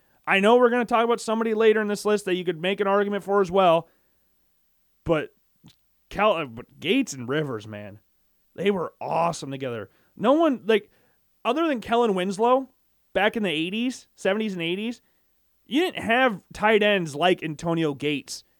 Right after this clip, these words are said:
that were athlete first and then tight end. Like, Antonio Gates went from not playing ba-, playing football to in his second year in league having almost a thousand yards, having thirteen touchdowns, which is a career high. He holds the all-time record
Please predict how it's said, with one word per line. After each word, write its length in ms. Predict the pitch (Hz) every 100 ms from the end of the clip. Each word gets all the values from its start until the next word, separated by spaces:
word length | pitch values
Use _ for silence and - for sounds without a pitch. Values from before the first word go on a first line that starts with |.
| _ _ _ _ -
that 160 | 160 196
were 240 | 190 - -
athlete 540 | 196 214 196 208 -
first 420 | - 196 180 - -
and 220 | 165 156
then 260 | 175 185
tight 300 | 156 160 151
end. 260 | 135 104 104 _ _ _ _ _ _ _ _ _ _ _ _ _
Like, 140 | 165 208
Antonio 360 | 226 262 302 254
Gates 300 | 262 226 175
went 220 | 220 185
from 100 | 190
not 240 | 220 -
playing 300 | - 233 220
ba-, 340 | 165 165 202 - 170
playing 240 | 220 226
football 560 | 208 208 - 240 254 - _ _ _ _ -
to 160 | 226 233
in 60 |
his 120 | 202 -
second 340 | - 233 240
year 100 | 233
in 80 | 220
league 180 | 220 202
having 220 | 190 190
almost 220 | 190 175
a 60 | 165
thousand 360 | 180 170 156
yards, 320 | 151 123 139 - _ _
having 260 | - 190 175
thirteen 680 | - 233 - - 247 233 208
touchdowns, 480 | 208 214 170 165
which 60 | 143
is 60 | 143
a 40 |
career 280 | - 170 160
high. 300 | 160 135 139 _ _
He 100 | 214
holds 140 | 220 196
the 100 | 175
all-time 560 | 226 247 240 220 190
record 480 | 196 208 180 156